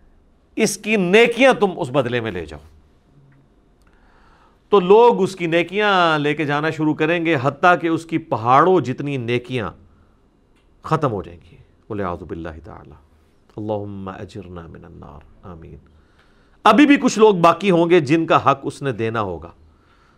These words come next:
تو اللہ فرمائے گا کہ اب تو اس کے پاس کوئی نیکی نہیں بچی، اب یوں کرتے ہیں کہ تمہارے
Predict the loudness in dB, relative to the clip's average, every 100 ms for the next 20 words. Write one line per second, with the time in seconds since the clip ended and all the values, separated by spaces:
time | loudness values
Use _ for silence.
0 | _ -4 0 2 2 2 2 2 2 0
1 | 0 -2 -2 -4 -2 -4 -2 -2 -4 -4
2 | -4 -4 -4 -4 -4 -6 -8 _ _ _
3 | _ -2 -2 -2 -2 0 2 0 0 -2
4 | -2 -6 -8 -6 0 0 0